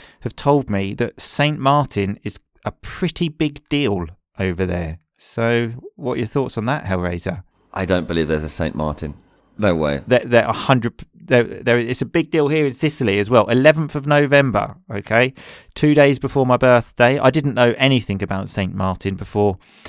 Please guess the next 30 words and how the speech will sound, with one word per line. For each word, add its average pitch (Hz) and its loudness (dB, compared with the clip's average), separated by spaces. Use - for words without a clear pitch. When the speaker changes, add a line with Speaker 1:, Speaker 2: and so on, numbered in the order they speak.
Speaker 1:
I 101 0
moved 101 0
to 98 -4
Sicily. 107 -2
And 113 0
then 120 0
you 117 -6
get - 0
everyone 135 0
saying, 135 -4
"Oh, 143 2
happy 147 -8
name 147 0
day." 143 0
Like, 131 0
Missus 139 2
R 143 6
and 139 4
R 151 4
made 147 2
me 143 2
a 127 2
cake. 160 -2
I 127 2
had 127 4
a 120 -2
cake 175 -2
for 151 0
Saint 143 0
Martin's. 139 0